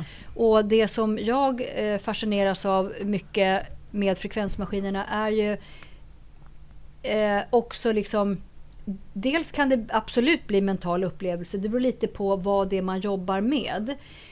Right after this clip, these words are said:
Eh, men om man går till det här hur,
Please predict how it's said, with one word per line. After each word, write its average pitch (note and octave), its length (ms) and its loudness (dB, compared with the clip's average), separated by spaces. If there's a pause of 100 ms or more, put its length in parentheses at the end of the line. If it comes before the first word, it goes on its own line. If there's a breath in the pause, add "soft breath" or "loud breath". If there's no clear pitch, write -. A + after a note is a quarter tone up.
(160 loud breath)
Eh, G3 480 4
men A3+ 180 2
om A3+ 60 4
man A3 160 2
går C4 200 2
till G#3+ 520 2
det G3+ 140 -2
här G3 260 2
hur, G3 280 -2